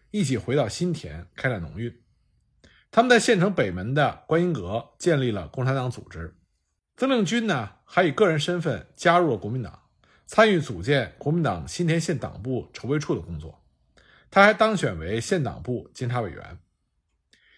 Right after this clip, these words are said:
一九二六年八月，新田农协在县高小成立，接着又成立了县总工会、学生联合会、女界联合会。曾令军都参加了组建活动，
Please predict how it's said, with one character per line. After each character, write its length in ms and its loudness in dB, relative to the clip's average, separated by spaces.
一 120 4
九 100 10
二 100 10
六 120 4
年 180 2
八 220 6
月， 440 -2
新 200 -2
田 140 6
农 160 2
协 520 -6
在 200 2
县 220 0
高 160 4
小 320 -8
成 180 -12
立， 220 -8
接 160 8
着 120 6
又 120 2
成 240 -4
立 80 2
了 240 -4
县 200 0
总 200 -6
工 120 -2
会、 280 0
学 180 0
生 100 4
联 160 0
合 140 0
会、 260 -4
女 140 -4
界 140 0
联 200 -4
合 120 -2
会。 180 -4
曾 180 2
令 100 4
军 240 2
都 160 2
参 240 -4
加 160 2
了 100 -2
组 140 -12
建 180 -6
活 180 -16
动， 160 -16